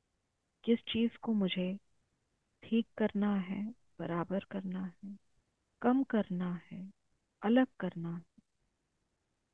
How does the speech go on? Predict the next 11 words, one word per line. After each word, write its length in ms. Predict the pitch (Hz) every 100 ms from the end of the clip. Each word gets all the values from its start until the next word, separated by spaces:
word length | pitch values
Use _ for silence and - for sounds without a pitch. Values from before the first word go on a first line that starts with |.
| _ _ _ 196
सजाना 540 | 185 196 202 220 226
है, 280 | 196 185 185
संवारना 760 | - 175 175 185 196 208 214
है, 240 | 208 185 - _ _ _ _ _ _ _ _
बेहतर 460 | 175 190 214 - 247
बनाना। 440 | 190 165 165 180 180 _ _ _ _ _ _ _ _ _ _ _ _ _ _ _ -
तो 40 | _
एक 240 | 233 294 -
तरफ 380 | 269 254 254 - _
अब 160 | 220 247
आप 160 | 240